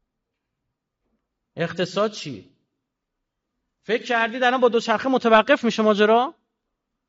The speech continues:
خب با دو چرخه چرا می‌ذارید دو چرخه سوار بشن تک چرخ نزنن؟ تک چرخ هم بزن.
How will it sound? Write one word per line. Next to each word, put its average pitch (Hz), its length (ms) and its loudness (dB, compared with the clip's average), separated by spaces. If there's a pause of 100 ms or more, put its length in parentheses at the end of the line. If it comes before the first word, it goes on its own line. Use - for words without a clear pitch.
(240)
خب 220 160 -2
با 196 160 2
دو 208 80 -2
چرخه 214 300 -2
چرا 269 200 0
می‌ذارید 311 220 0
دو 294 80 -4
چرخه 262 220 0
سوار 247 160 0
بشن 240 140 -4
تک 233 200 -2
چرخ 220 240 -6
نزنن؟ 196 540 -6 (720)
تک 127 160 -10
چرخ 147 220 -10
هم 117 140 -12
بزن. 92 200 -20